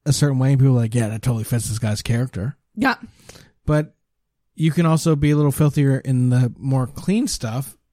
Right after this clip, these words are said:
Speaker 1: because people go, "Well, we trust him. He's not a piece of shit. Look how he's dressed."
Speaker 2: Right.
Speaker 1: You know, open mics now, I, I dress very more chill and relaxed,
Speaker 2: Yeah.
Speaker 1: and unless I'm, you know, wearing something new, then I try to break it in.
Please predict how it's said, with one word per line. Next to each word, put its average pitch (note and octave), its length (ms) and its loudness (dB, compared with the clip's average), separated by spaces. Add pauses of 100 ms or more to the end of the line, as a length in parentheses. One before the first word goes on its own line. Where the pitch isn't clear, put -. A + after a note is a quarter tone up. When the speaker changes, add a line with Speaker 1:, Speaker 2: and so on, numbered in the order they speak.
Speaker 1:
because D3+ 320 -2
people D#3 200 0
go, B2+ 180 -4
"Well, A#2+ 180 -8
we A#2+ 100 -8
trust D3 340 -10
him. G#2+ 160 -10
He's G#2+ 280 -12
not A2+ 320 -8 (160)
a - 80 -14
piece B2+ 300 -8
of - 80 -16
shit. A#2+ 340 -6 (240)
Look A2+ 140 -6
how G2+ 160 -2
he's - 120 -10
dressed." - 440 -8 (580)
Speaker 2:
Right. - 1600 -18
Speaker 1:
You C3+ 100 -4
know, G2+ 220 -8
open G#3 260 0
mics A2+ 240 -6
now, A#2+ 140 -6
I, D#3 200 -6
I A2+ 120 -8
dress G#2+ 280 -12
very G2 260 -12 (100)
more A2 260 -14
chill A#2 380 -10
and E2 260 -14
relaxed, F2+ 520 -12
Speaker 2:
Yeah. D#3+ 280 -10
Speaker 1:
and E3 80 -10 (300)
unless C3+ 260 0
I'm, A#2 360 -4
you A#2+ 100 -4
know, G2+ 160 -6 (100)
wearing G#2+ 240 -6
something - 220 -6
new, G2+ 160 -4
then G2 120 -4
I - 20 -2
try G#2+ 140 -4
to F#2+ 40 -4
break F#2 260 -8
it - 80 -12
in. F2+ 200 -12